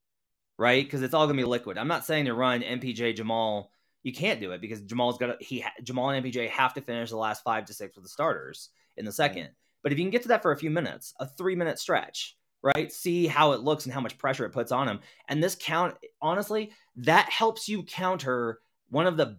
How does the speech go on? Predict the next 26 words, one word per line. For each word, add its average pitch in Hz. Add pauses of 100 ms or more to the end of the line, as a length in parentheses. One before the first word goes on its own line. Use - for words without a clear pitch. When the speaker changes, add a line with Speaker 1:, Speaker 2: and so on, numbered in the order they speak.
Speaker 1:
big 170
problems 131
that 120
they 139
got 151
hit -
with 151
in 147
the 139
Lakers 143
game 92
when 135
they 139
have 180
to 156
go 127
to 120
the 110
five 123
bench 170
unit. 101 (380)
When 147
it's -
five 190
bench 147
versus 123